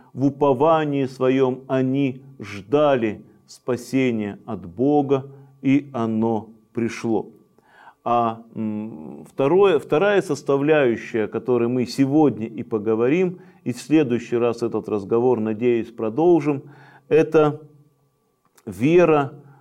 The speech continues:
э, в то, что Христос, э, есть Спаситель, что Он есть, э, Сын Божий, что Он есть Бог. Это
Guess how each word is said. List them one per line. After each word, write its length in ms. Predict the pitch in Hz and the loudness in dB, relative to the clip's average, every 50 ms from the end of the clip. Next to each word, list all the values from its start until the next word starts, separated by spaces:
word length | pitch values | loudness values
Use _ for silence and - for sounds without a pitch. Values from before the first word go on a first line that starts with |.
| _ _ | _ _
э, 80 | - | -6
в 760 | 127 123 120 117 110 98 104 123 131 131 127 123 120 - - - - - _ _ _ _ _ | -4 -2 -2 -2 -4 -2 2 2 4 6 6 6 4 2 0 -6 -18 -20 _ _ _ _ _
то, 200 | - 170 170 156 | 0 0 0 0
что 200 | 165 - - 143 | -2 -2 -2 -2
Христос, 840 | - - - 131 131 123 - - - 156 156 160 147 - - - - _ _ _ _ _ _ _ _ _ _ | -2 -2 -4 -4 -4 -4 -4 -4 -2 0 0 0 -2 -4 -8 -18 -20 _ _ _ _ _ _ _ _ _ _
э, 200 | - 107 104 104 | -10 -8 -6 -6
есть 580 | 104 95 120 139 147 143 135 143 - - - 170 - | -4 2 4 6 6 6 4 0 -6 -18 -20 -20 -20
Спаситель, 880 | - - - 123 113 113 - - 151 160 165 160 - 165 151 139 143 - - - | -12 -6 -4 -2 -2 -2 -4 -6 -4 -4 -4 -2 0 0 0 -2 -4 -14 -20 -20
что 320 | - - - 131 120 - - | -20 -12 -8 -8 -8 -6 -2
Он 280 | - 131 139 143 143 131 | 0 0 2 2 0 -2
есть, 600 | 110 98 104 120 127 123 120 - - - - - _ _ _ _ _ _ _ _ _ _ _ | -4 -2 -2 -2 -2 -2 -4 -8 -16 -20 -20 -20 _ _ _ _ _ _ _ _ _ _ _
э, 180 | - 107 101 101 | -10 -8 -8 -8
Сын 440 | 101 - - 151 160 151 135 113 90 | -8 -4 0 0 2 2 2 -2 -2
Божий, 680 | 80 117 135 156 165 160 147 120 127 131 120 110 - - - _ _ _ _ _ _ _ _ | 0 0 2 4 4 2 2 0 -2 -4 -4 -6 -10 -18 -20 _ _ _ _ _ _ _ _
что 280 | - - - - 120 120 - | -20 -12 -6 -6 -6 -4 -2
Он 320 | - 139 139 143 147 143 127 | 0 2 4 4 4 2 0
есть 560 | 117 104 95 107 120 123 117 120 - - 127 | -2 -2 -2 0 0 0 0 -2 -4 -10 -8
Бог. 580 | 113 113 127 143 131 110 98 92 - - - _ _ _ _ _ _ _ _ - | -6 -4 -2 0 0 0 0 -4 -8 -16 -20 _ _ _ _ _ _ _ _ -2
Это 760 | 151 165 185 190 190 - - - 185 175 170 165 151 - | 2 2 2 2 0 -2 -4 0 2 2 2 2 -2 -8